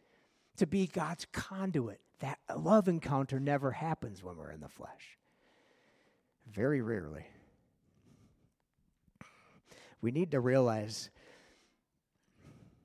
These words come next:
that the first thing that the keys need to loose is my heart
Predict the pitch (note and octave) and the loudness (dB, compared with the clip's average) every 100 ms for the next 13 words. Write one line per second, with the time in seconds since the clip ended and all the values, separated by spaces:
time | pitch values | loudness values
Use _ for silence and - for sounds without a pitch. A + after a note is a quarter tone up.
0 | _ _ _ _ _ _ - _ _ _ | _ _ _ _ _ _ -20 _ _ _
1 | A#2 - C3 - F3 - E3 A2+ F#2+ - | -6 -4 -4 0 0 0 0 0 -6 -20
2 | _ _ _ _ _ _ _ _ _ - | _ _ _ _ _ _ _ _ _ -6
3 | B2 - - - C#3+ C3 A2+ - _ _ | -6 -6 -8 0 2 2 -2 -12 _ _
4 | _ _ - - B2 A#2 A2 G#2+ C#3+ D#3 | _ _ -20 -6 -4 -4 -2 2 2 0
5 | - - _ _ _ - _ _ _ _ | -8 -14 _ _ _ -20 _ _ _ _
6 | _ _ - A2+ G#2+ A2 A2+ B2+ F#2+ - | _ _ -8 -6 -2 -2 0 0 -2 -6
7 | - | -18